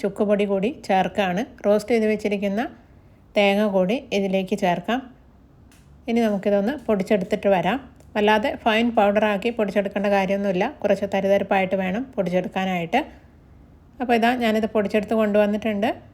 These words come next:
ഇനി നമ്മൾ റോസ്റ്റ് ചെയ്യാനെടുത്ത അതേ പാനിലേക്ക് തന്നെ ഇത് ഇട്ട് വയ്ക്കുകയാണ്. ബാക്കി കൂടി പൊടിച്ചെടുത്ത് കൊണ്ടുവന്നിട്ടുണ്ട്. ഇനി നമുക്ക് ഉരുക്കി വെച്ചിരിക്കുന്ന ശർക്കരയുണ്ടല്ലോ,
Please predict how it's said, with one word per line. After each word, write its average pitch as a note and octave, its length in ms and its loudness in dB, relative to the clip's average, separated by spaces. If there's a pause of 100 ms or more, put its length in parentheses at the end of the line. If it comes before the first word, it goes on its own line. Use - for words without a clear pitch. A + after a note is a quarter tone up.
(180)
ഇനി A3 160 -2
നമ്മൾ G#3 180 -2 (220)
റോസ്റ്റ് G#3 300 0
ചെയ്യാനെടുത്ത G#3 480 0 (180)
അതേ G3+ 240 2
പാനിലേക്ക് G3 560 0
തന്നെ F#3+ 180 -2 (220)
ഇത് G3 140 -2 (360)
ഇട്ട് G3 200 -2
വയ്ക്കുകയാണ്. F#3+ 440 0 (600)
ബാക്കി G3+ 340 2
കൂടി G3+ 180 2 (120)
പൊടിച്ചെടുത്ത് F#3+ 500 0
കൊണ്ടുവന്നിട്ടുണ്ട്. F#3+ 680 0 (1600)
ഇനി A#3+ 180 4
നമുക്ക് A#3 320 0 (400)
ഉരുക്കി A3+ 300 0
വെച്ചിരിക്കുന്ന A3 500 0 (480)
ശർക്കരയുണ്ടല്ലോ, G#3 720 2